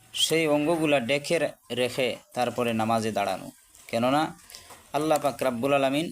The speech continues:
আহকামুল হাকিমিন, আল্লাহ পাক রাব্বুল আলামিন সমস্ত বিচারকের বিচারক,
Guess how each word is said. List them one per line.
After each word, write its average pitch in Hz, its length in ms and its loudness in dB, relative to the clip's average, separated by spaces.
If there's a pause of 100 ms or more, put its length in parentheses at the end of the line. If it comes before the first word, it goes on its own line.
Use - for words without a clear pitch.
(140)
আহকামুল 139 540 -2
হাকিমিন, 117 680 -2 (1600)
আল্লাহ 147 260 2
পাক 139 260 -2
রাব্বুল 123 320 0
আলামিন 147 380 2
সমস্ত 160 460 0
বিচারকের 131 580 0
বিচারক, 120 460 0